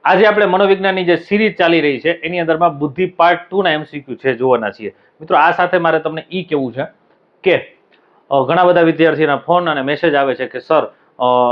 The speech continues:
એમ સી ક્યુ સિવાયના પણ in detail વીડિયો લઈને આવો ને." તો મિત્રો,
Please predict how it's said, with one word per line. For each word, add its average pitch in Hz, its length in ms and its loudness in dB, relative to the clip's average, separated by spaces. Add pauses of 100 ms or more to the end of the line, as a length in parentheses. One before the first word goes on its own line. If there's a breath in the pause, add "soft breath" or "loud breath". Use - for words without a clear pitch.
એમ 156 120 -4
સી 170 200 -10
ક્યુ 185 160 0
સિવાયના 185 480 0
પણ 180 280 0 (180)
in 170 100 -4
detail 170 300 2
વીડિયો 170 260 4
લઈને 165 220 2
આવો 165 180 2
ને." 170 100 -6 (440)
તો 151 80 -12
મિત્રો, 180 520 0